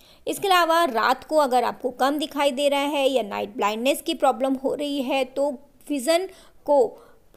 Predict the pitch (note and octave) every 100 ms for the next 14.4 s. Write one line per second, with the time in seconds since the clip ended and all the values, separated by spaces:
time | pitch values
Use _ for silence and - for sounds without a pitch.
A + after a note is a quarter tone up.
0 | - D#4+ F4 - D4 D4 C#4 C4 C#4+ C#4
1 | C#4 C4 B3 A#3+ A#3+ A#3 A#3+ C4 D4 D#4
2 | D#4+ C#4 C#4+ C4+ C#4+ C4+ C4+ C#4 C4+ C4+
3 | A3+ C4 D4 D4 D4 D4 C4+ A3+ A#3 -
4 | - - C4 C#4+ C#4+ C#4 C4 A#3 B3 G#3
5 | B3+ B3+ E4+ E4+ - D4+ D#4+ D#4+ - -
6 | - B3+ A3+ A3+ A3+ C4+ C#4+ - - A#3
7 | C#4+ E4+ - D4 C#4 D4+ D#4 F4+ - -
8 | A#3+ A3+ A3 D#4 E4 - D4+ D4+ D#4 D4
9 | D4+ D4+ E4+ - - B3+ B3+ A#3 - -
10 | F4+ - - - _ - C4+ B3 A#3+ C4
11 | - A#3 B3 B3+ C#4+ E4 C#4 D#4 E4+ -
12 | E4+ F4+ G#4+ G#4+ C4+ A#3 A#3 B3+ B3+ -
13 | - - C4+ A3 G3 G#3 G#3+ A#3 - F#3+
14 | - G#3 A#3+ -